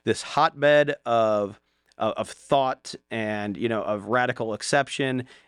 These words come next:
and all this, uh, focus on expanding the mind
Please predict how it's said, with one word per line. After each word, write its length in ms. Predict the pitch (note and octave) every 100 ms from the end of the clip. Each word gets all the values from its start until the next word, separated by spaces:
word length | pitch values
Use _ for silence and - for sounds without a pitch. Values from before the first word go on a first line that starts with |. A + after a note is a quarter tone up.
| _
and 340 | B2 A2 G#2 -
all 220 | B2+ C#3+
this, 440 | C3+ B2+ - - - - _ -
uh, 340 | A2+ G2+ G2+
focus 640 | - C#3 C3+ C3 B2 - -
on 480 | A#2 A2+ G#2+ G#2+ G#2 -
expanding 760 | - A2+ - - C3 C3 B2+ B2
the 80 | A2
mind 380 | A2+ A#2 B2